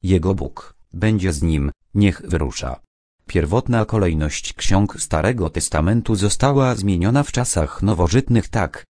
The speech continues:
iż kończy się on księgą Malachiasza, ale wcześniej Stary Testament kończył się właśnie orędziem deklaracją Cyrusa.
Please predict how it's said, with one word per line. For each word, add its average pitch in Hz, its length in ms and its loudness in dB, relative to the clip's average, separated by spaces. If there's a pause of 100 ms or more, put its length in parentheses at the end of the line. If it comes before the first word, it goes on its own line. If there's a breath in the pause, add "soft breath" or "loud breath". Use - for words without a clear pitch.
iż 160 220 -4
kończy 101 380 0
się 80 200 2
on 69 200 2
księgą 139 500 4
Malachiasza, 123 840 0 (200)
ale 92 180 2
wcześniej 98 560 0
Stary 78 360 0
Testament 76 640 -2
kończył 147 420 0
się 107 160 -2
właśnie 104 440 0
orędziem 90 440 0
deklaracją 87 760 0
Cyrusa. 78 580 -4